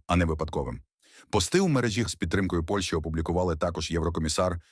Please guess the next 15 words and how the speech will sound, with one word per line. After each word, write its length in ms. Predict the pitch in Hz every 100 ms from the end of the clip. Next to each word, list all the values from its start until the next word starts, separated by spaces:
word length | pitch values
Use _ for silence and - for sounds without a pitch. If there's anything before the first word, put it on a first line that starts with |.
| _
з 100 | -
питань 280 | - 90 90
оборони 360 | 82 82 90 82
та 120 | 80
космосу 440 | 90 85 82 87
Андрюс 280 | 80 80 78
Кубілюс. 520 | - 85 101 123 - - _ _ -
Він 140 | 110 107
написав, 440 | 85 85 101 107
що 160 | - 82
потрібно 400 | 82 92 87 78
терміново 500 | 80 80 87 87 78
розробити 580 | 76 78 85 82 73 - _
стіну 400 | - - 95 82
дронів 440 | 80 92 98 85